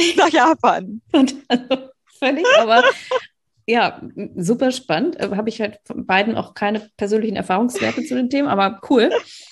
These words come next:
Speaker 2: Mm, ja, wie geht's denn bei dir jetzt weiter? Jetzt, ähm, wird das Hörbuch erscheinen und hast du noch andere Projekte für uns demnächst in der Pipeline?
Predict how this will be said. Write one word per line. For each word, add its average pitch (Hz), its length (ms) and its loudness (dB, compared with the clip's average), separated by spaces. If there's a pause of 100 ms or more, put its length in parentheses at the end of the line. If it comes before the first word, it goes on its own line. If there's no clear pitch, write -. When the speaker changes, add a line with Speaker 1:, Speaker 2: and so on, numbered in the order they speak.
(240)
Speaker 2:
Mm, 220 460 0 (500)
ja, 226 160 2
wie 220 80 2
geht's 285 180 -4
denn 269 160 -4
bei 233 160 0
dir 247 160 -4
jetzt 254 220 -6
weiter? 180 280 -4
Jetzt, 165 300 -8
ähm, 190 340 -4
wird 226 320 -2
das 190 200 -6
Hörbuch 226 320 0
erscheinen 269 580 -2
und 220 320 -6
hast 214 220 -8
du 220 40 -6
noch 180 200 -4
andere 254 500 -2
Projekte 240 560 -8
für 240 140 -10
uns 233 240 -6
demnächst 226 400 -4
in 226 80 -6
der 226 100 -6
Pipeline? 233 600 -4